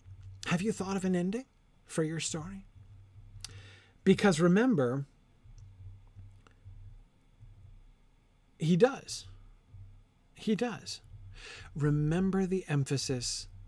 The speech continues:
that Elrond laid at the end of the council on Frodo's will.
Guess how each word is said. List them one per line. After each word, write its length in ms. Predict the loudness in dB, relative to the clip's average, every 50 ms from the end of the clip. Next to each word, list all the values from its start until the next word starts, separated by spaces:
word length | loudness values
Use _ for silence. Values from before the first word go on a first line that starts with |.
| -14 -10 -8
that 520 | -6 -2 -2 -2 -2 -2 -6 -10 -12 -14 -14 -16 -20 -18 -18 -18 -18 -20 -20 -20 -20 -20 -20 -20 -12 -4
Elrond 680 | -2 0 2 2 2 2 0 -2 -4 -6 -8 -10 -12 -14 -18 _ _ _ _ _ -18 -8 -2
laid 460 | 0 0 2 2 2 0 -2 -4 -6 -8 -8
at 100 | -6 -4
the 180 | -4 -4 -4 -4
end 420 | -2 -2 0 2 2 0 0 -2 -6 -14 -12 -6
of 440 | -4 -4 -4 -4 -6 -8 -12 -14 -16 -16 -12 -6
the 140 | -4 -4 -4
council 640 | -2 -2 -2 0 0 0 -2 -4 -6 -12 -14 -18 -20 -20 -20 -20 -12 -4
on 240 | 0 0 2 2 0
Frodo's 720 | -2 -6 -8 -6 -2 0 0 0 0 0 -2 -2 -4 -6
will. 600 | -8 -10 -8 -6 -6 -6 -8 -8 -10 -14 -14 -16